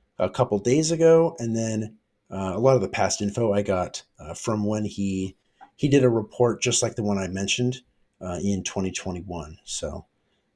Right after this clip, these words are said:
um, yeah, he, he normally reports on clubs every six months or so, uh, 'cause, you know, he, he basically does a club every two days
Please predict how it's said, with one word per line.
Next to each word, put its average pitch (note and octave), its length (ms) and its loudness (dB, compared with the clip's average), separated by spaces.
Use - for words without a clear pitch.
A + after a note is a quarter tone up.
um, C#2+ 300 -8
yeah, F2 140 0
he, A#2+ 180 4
he C3+ 160 4
normally E3+ 280 6
reports A#2 460 4
on G#2+ 140 0
clubs G#2+ 640 2
every C3 260 4
six - 400 2
months A2 320 -2
or A#2 40 -2
so, A#2 400 2
uh, F#2 200 -4
'cause, G2+ 200 0
you G#2 80 2
know, F#2 80 0
he, A2 340 -2
he C#3 140 -2
basically C3+ 380 8
does F#2+ 360 2
a F#2+ 120 -2
club G#2 380 2
every F#2+ 200 0
two G#2+ 180 -2
days G2 460 2